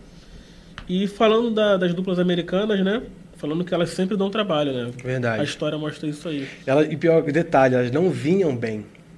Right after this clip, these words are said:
Speaker 2: Elas não vinham bem. No finalzinho do ano passado, surgi-, a Walsh surgiu aí com uma dupla muito forte. Começaram a crescer, todo mundo jogando muito bem.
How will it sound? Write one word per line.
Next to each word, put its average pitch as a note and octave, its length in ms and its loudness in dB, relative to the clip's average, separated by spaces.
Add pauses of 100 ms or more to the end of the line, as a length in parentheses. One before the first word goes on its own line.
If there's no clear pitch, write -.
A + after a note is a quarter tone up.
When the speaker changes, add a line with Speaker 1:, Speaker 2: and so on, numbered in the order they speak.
(160)
Speaker 2:
Elas B2 200 -4
não E3 220 2
vinham F3+ 320 2
bem. C3 280 -2 (380)
No C3+ 80 0
finalzinho F3 840 4
do F#3 100 4
ano F3+ 140 2
passado, D#3 800 2
surgi-, C3 300 -6
a C#3+ 100 2
Walsh D#3 460 6
surgiu C3+ 400 0
aí C#3 100 4
com C#3+ 100 -4
uma C3 100 0
dupla C3+ 340 -2
muito B2+ 580 -2
forte. B2+ 680 -4 (480)
Começaram F3 640 6
a F3+ 40 2
crescer, F3 480 2
todo F#3 380 4
mundo F3 220 6
jogando E3+ 300 6
muito F3+ 320 4
bem. E3 520 2